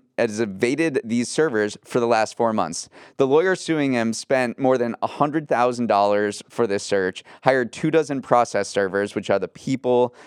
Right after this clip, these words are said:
who deliver a paper copy of the summons to the individual, and they just couldn't corner Shaq, despite Shaq being on T V in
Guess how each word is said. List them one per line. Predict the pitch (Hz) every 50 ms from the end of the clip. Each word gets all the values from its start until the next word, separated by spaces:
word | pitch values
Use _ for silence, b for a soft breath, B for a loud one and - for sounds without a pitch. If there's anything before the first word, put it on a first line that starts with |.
| B B B -
who | 131 127 120 110
deliver | 117 110 113 120 113 120 113
a | 104
paper | - 113 107 104 - 101
copy | - - 98 95 98 - 107 104
of | 95
the | 95 92
summons | - - 95 95 98 104 107 -
to | -
the | 107 98
individual, | 78 101 101 95 90 95 92 - 117 120 127 131 127 B B B B B B _
and | 156 151 147 139 135 127 113 - - _ _
they | 120 135 139
just | 139 139 - -
couldn't | - 160 151 131 -
corner | - - 127 131 127 123 120
Shaq, | - - - 110 98 98 98 104 - _
despite | 120 113 - - 117 117 85
Shaq | - - 113 113 113 -
being | - 131 123 120
on | 110 110 110 107 101
T | - - 123 120 113
V | 95 107 110 117 120 120 120 120 b b b b b b _
in | 160 165 180